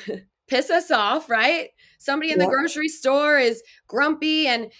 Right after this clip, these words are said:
Speaker 1: and they're trying to get into our energy, and we're like, "Not today,"
Speaker 2: Yep.
Speaker 1: because you know what? I'm choosing to focus on the good, right? We ha-, we, we have a choice in everything that we do, but one hundred percent when we
Speaker 2: Yep.
Speaker 1: intentionally and consciously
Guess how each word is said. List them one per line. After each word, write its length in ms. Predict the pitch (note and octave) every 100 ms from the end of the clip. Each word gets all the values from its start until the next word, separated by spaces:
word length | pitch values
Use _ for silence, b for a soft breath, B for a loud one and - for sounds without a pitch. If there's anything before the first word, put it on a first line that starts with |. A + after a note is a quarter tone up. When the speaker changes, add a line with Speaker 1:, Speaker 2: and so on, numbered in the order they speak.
| b
Speaker 1:
and 180 | A#3 A#3
they're 100 | A3
trying 380 | A3 C4 D4 D#4
to 300 | C4+ A#3 G3+
get 200 | B3+ C#4+
into 260 | C4+ D4+ -
our 220 | C4+ C#4
energy, 680 | C4+ C#4+ C#4 A#3+ D4+ D#4+
and 260 | D#4 A#3+ A#3+
we're 100 | A#3
like, 260 | A3+ G#3+ A3
"Not 280 | B3 D4
today," 560 | - D#4 C#4+ D4 B3 A3+
Speaker 2:
Yep. 220 | F3+ G#3
Speaker 1:
because 160 | B3 A3+
you 100 | A#3
know 180 | A3+ A3
what? 320 | C4+ F#4+ F4
I'm 160 | B3 C4
choosing 800 | - C#4+ D4+ D4 B3+ A3 G3+ G3+ -
to 320 | B3 A3 G3+ b b
focus 420 | - A3+ A3 G#3+ -
on 240 | G3 F#3+ - b b
the 100 | G#3
good, 380 | G3+ C4+ F3+ A#2
right? 180 | A3 A#3
We 120 | A#3+
ha-, 180 | C4+ A#3
we, 160 | A#3+ A#3+ A3
we 120 | C#4
have 100 | A3
a 40 |
choice 440 | G#3 D#4 C4+ B3 -
in 180 | G#3+ G3+
everything 460 | B3 A#3+ F#3 F#3+ F3
that 160 | E3
we 140 | E3+ D#3+
do, 420 | - C#3 D3+ C4+
but 240 | B3+ A#3 - b b
one 160 | B3 D4
hundred 300 | F#4 F4+ C#4
percent 420 | C4 A3+ E3+ -
when 220 | G#3+ G#3+
we 80 | G3+
Speaker 2:
Yep. 140 | F#3 D4
Speaker 1:
intentionally 680 | C4+ C4+ C4+ B3 C4+ A#3 G#3+
and 180 | G#3 G#3
consciously 1120 | G3+ - C4 E4+ E4 G#3+ - D#3+ D3 F#3 F#4+